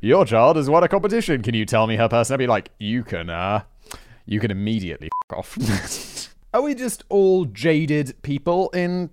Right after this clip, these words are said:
the future? 'Cause I don't know, it just seems like that's the world we live in, where they're just gonna use this to market the shit out of me. They're just gonna be like, "Okay, great." Because I've done, I've done this job. I've done that job where you, uh, phone people up, and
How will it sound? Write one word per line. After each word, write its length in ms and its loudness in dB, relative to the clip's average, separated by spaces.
the 100 -2
future? 580 -2
'Cause 120 -4
I 120 2
don't 120 -2
know, 120 -2
it 200 -2
just 260 -2
seems 240 -6
like 140 0
that's 200 -2
the 100 0
world 200 4
we 120 2
live 160 2
in, 200 -2
where 220 6
they're 80 4
just 180 -6
gonna 140 0
use 240 -2
this 120 -4
to 80 -4
market 360 2
the 40 -4
shit 80 -6
out 160 6
of 80 -2
me. 300 -6
They're 140 2
just 160 -6
gonna 100 0
be 100 0
like, 300 2
"Okay, 160 -2
great." 320 -2
Because 220 2
I've 200 6
done, 280 4
I've 160 2
done 160 0
this 160 -4
job. 260 -6
I've 120 2
done 180 4
that 100 2
job 180 2
where 140 4
you, 280 2
uh, 160 4
phone 260 2
people 220 0
up, 160 2
and 200 -6